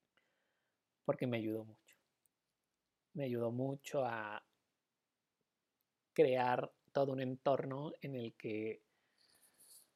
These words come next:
yo puedo sentirme en equilibrio, en paz y en armonía, a la vez que sigo con mi vida y a la que le voy encontrando un poco más de sen-, eh, significado. Iba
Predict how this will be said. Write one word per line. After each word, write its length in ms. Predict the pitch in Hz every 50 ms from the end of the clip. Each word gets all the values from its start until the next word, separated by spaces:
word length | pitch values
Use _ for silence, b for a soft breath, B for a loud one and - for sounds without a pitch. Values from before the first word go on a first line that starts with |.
| _ _ _ _ _ _ _ _ _ _ B B B B B B B B B B B B _ _
yo 200 | 135 139 139 139
puedo 580 | - 143 131 127 127 123 123 123 120 120 - - _ _ _ _ _ _
sentirme 880 | - - - 113 110 120 - 127 123 127 127 127 123 117 120 - - _ _ _ _ _ _ _ _ _ _ _ _ _ _ -
en 80 | 127
equilibrio, 680 | 113 - - 120 123 127 135 135 127 123 127 135 - - _ -
en 120 | 139 110 - _
paz 280 | - 123 110 113 113 - -
y 60 | 131
en 80 | 123
armonía, 520 | 120 110 127 117 113 117 120 120 117 - - _ _
a 100 | - 135
la 120 | 135 135 135
vez 220 | 151 165 165 165
que 100 | - -
sigo 260 | - - 165 151 147
con 140 | - 139 127
mi 100 | 123 120
vida 260 | 123 127 127 117 - - - _ _ _ _ _ _ _ _ _ _
y 60 | -
a 40 | 143
la 100 | 127 123
que 100 | - -
le 80 | 131 127
voy 160 | 127 131 135
encontrando 520 | 139 - - 127 123 - 135 131 127 127
un 80 | 123 123
poco 200 | - 123 - -
más 340 | 120 117 123 123 120 120 151
de 80 | 139
sen-, 300 | 120 - - - 117 117 - _ _ _ _ _ _ _ _ _ _ _ _ _ _ _ _ _ _ -
eh, 440 | 135 117 110 113 110 113 123 - -
significado. 680 | - - 139 123 120 123 - 113 - 135 120 113 - - _ _ _ _ _
Iba 100 | -